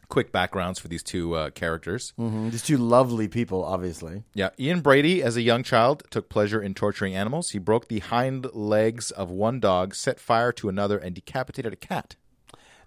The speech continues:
Speaker 2: That's never a hallmark of somebody who's gonna have later troubles
Speaker 1: A
Speaker 2: in life.
Speaker 1: compassionate, empathic person.
Speaker 2: Mm-hmm. Yeah. And then let me guess how this story turns out. He goes on to help the poor and the needy.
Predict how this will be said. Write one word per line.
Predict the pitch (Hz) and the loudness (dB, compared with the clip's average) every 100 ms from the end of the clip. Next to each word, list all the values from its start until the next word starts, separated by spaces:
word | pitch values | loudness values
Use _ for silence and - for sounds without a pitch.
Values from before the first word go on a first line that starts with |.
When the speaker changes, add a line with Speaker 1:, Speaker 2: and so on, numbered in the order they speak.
| - | 2
Speaker 2:
That's | 175 - | 2 0
never | 117 117 139 143 131 113 107 - | -2 4 4 6 6 4 2 0
a | 107 107 104 | 2 4 2
hallmark | 95 120 127 117 101 95 - | 0 0 2 4 2 0 -4
of | 98 90 | -8 -4
somebody | 117 107 101 | -2 -2 -2
who's | 95 95 | -4 -2
gonna | 98 | -4
have | 90 95 87 90 | -2 -4 -4 -8
later | 101 98 101 101 | -6 -2 0 0
troubles | 92 117 107 92 | 0 -2 -2 -4
Speaker 1:
A | |
Speaker 2:
in | 85 | -4
life. | 95 | -6
Speaker 1:
compassionate, | 78 98 92 - 90 - | -4 -4 -4 -8 -10 -10
empathic | 85 - 87 - - | -10 -6 -6 -8 -8
person. | 98 90 143 | -6 -4 -2
Speaker 2:
Mm-hmm. | 185 202 85 127 | -2 -2 -4 -2
Yeah. | 175 135 - - | 0 0 -4 -4
And | 147 | 2
then | 151 165 165 156 139 | 4 4 4 0 2
let | 175 | 4
me | 190 | 6
guess | 190 | 4
how | - | 4
this | 185 165 | 0 0
story | 185 185 | 0 0
turns | - 190 208 | 0 0 2
out. | 175 - - _ | 2 -2 -14 _
He | 139 | 2
goes | 139 147 139 | 6 6 4
on | 143 147 151 139 | 2 2 0 -2
to | - 147 143 143 143 | 0 2 4 4 2
help | 127 143 - | 2 0 -2
the | |
poor | 131 - 156 117 | -6 0 2 4
and | 107 | 2
the | 113 | 0
needy. | 131 92 78 | -2 -4 -10